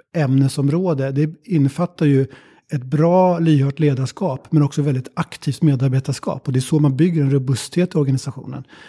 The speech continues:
Medarbetare som också bidrar till ett välfungerande arbete och så vidare. Så det är ju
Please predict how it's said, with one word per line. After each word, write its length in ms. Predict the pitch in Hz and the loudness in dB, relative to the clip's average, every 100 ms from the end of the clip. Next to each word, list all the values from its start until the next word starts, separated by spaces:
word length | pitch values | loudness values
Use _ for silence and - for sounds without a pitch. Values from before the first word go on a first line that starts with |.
| - - _ | -20 -20 _
Medarbetare 680 | 147 143 131 135 170 160 139 | 0 2 2 0 0 -2 -6
som 180 | - 143 | -2 -2
också 200 | - 135 | -2 -2
bidrar 580 | 147 139 123 143 175 | 0 0 -2 -2 -2
till 340 | 180 143 120 120 - _ - - - | -2 -4 -4 -8 -14 _ -20 -20 -4
ett 60 | |
välfungerande 680 | 135 151 131 - 131 127 127 | 2 4 2 0 0 0 -2
arbete 360 | 127 139 165 - | -4 -4 -6 -4
och 80 | 151 | -8
så 100 | 147 | -8
vidare. 240 | 139 - | -10 -8
Så 100 | 156 | -6
det 160 | 135 190 | 2 4
är 100 | 190 | 6
ju 240 | 165 156 | 4 2